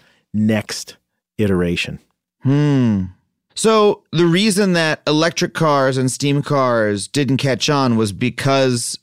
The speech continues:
Speaker 2: the gas engine, what specifically gave you that ability to go out into the countryside for long distances? It just had longer range?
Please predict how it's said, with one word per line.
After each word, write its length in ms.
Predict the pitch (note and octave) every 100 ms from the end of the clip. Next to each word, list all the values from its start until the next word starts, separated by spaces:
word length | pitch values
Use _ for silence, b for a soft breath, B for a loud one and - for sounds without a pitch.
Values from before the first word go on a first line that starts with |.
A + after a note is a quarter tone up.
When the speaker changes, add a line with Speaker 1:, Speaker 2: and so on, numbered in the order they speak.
| _
Speaker 2:
the 120 | A#2+
gas 360 | G#2+ B2 B2 -
engine, 300 | B2 A#2+ A#2
what 140 | A2
specifically 500 | - A#2 B2 A2 A2+
gave 280 | G2 A2 G#2+
you 80 | A2
that 140 | G#2 G#2
ability 500 | F#2 G#2+ G#2+ G#2+ G#2
to 220 | A2+ G2+ B B B G2
go 180 | B2 C3
out 160 | B2
into 120 | A#2 A2
the 100 | A2+
countryside 640 | A#2+ A#2 A#2+ B2 A2 G#2+
for 320 | - A2 G#2 G#2
long 260 | B2+ B2
distances? 440 | A#2 A#2 C#3 D#3+ D3
It 40 |
just 160 | A#2 A#2
had 260 | A2 F2
longer 380 | - A2+ A#2 A2+
range? 600 | G#2+ G#2+ B2 D#3+ - -